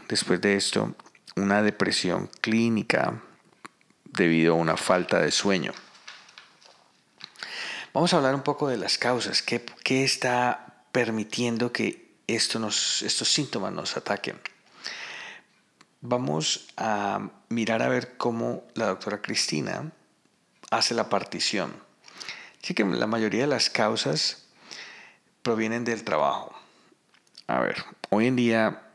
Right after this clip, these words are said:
hay muchos recortes a, a través del mundo. Hay muchas organizaciones han tenido que hacer muchos recortes o han tomado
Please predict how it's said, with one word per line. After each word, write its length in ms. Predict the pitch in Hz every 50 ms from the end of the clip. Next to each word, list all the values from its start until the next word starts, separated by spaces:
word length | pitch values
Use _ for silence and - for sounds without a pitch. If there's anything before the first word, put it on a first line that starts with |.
| _ _ _ _ _ _ _ _ _
hay 160 | - 92 104
muchos 320 | 95 92 95 - - 117 117
recortes 720 | 117 110 - - 101 - - - 104 107 - - - - - _ -
a, 400 | 92 92 92 90 90 90 90 85
a 100 | 90 -
través 220 | - 92 90 90
del 100 | 95 101
mundo. 680 | 104 104 104 104 104 101 98 95 92 95 98 95 - - _ _ _ _ _ -
Hay 140 | 95 98
muchas 340 | 95 92 92 - - 107 101
organizaciones 1040 | 110 98 92 92 92 90 - - 87 - - 101 92 92 95 101 98 - - - - _ _ _ _
han 260 | - 87 90 95 95 -
tenido 380 | - 104 95 98 95 95 101
que 160 | - - 98
hacer 260 | 92 95 - - 98 101
muchos 320 | 98 98 98 - 101 98
recortes 600 | 110 107 - - 90 78 - - 90 92 - -
o 180 | 85 82 87 85
han 140 | 78 76 -
tomado 680 | 90 87 87 90 82 78 78 80 82 101 104 123 -